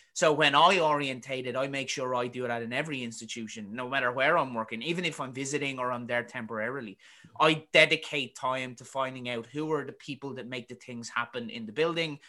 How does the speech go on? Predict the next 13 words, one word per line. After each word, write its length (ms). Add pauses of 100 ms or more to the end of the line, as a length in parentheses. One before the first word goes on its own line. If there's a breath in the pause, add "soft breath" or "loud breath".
(220 soft breath)
or 80
the 80
university 500
or 140
the 40 (120)
school, 400
and 100
then 120
I 80
get 180
to 80
know 320
them. 160